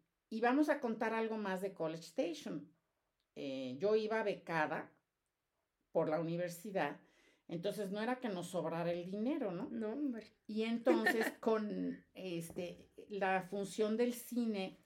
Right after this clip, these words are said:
Speaker 1: de, de la mañana, como la matiné, era más barata y yo con mi credencial de estudiante obtenía un descuento.
Speaker 2: Ajá.
Speaker 1: Entonces, pues, quizá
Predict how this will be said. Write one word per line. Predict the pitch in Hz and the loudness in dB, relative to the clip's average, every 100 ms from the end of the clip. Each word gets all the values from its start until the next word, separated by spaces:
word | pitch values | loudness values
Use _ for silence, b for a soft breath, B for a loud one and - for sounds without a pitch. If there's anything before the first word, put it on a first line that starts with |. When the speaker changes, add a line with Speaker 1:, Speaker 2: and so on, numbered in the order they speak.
| _ | _
Speaker 1:
de, | 160 156 151 139 135 127 120 71 - - - _ _ _ - _ | -10 -4 -2 0 -2 -4 -6 -8 -12 -18 -20 _ _ _ -20 _
de | - - - 139 | -16 -10 -4 -2
la | 143 143 | 0 0
mañana, | 185 214 208 190 214 | 0 0 0 0 0
como | 208 151 147 | -2 0 -2
la | 147 | -2
matiné, | 160 160 208 214 175 175 B B B B _ - | -4 -6 -4 -2 -2 -6 B B B B _ -2
era | 190 | 0
más | 190 196 190 | 0 0 0
barata | 220 220 175 170 208 - | 0 2 0 -2 -6 -6
y | 214 190 | -8 -6
yo | 170 233 233 | 0 0 0
con | 233 202 | -2 -4
mi | |
credencial | - 175 156 156 - 175 180 | -2 -2 -2 -2 -2 -2 -2
de | |
estudiante | 202 - 202 196 165 165 | -6 -6 -4 -2 -2 -2
obtenía | 160 - 147 151 147 | -6 -4 -2 0 2
un | 151 151 | 0 0
descuento. | 160 - 196 202 214 214 - | -2 -6 -6 -6 -6 -12 -16
Speaker 2:
Ajá. | 226 202 190 180 180 _ _ _ | -8 -8 -8 -12 -16 _ _ _
Speaker 1:
Entonces, | 180 185 190 180 208 | -4 0 0 0 -4
pues, | - 180 - | -4 -6 -6
quizá | 180 - 220 226 | -10 -6 -2 -2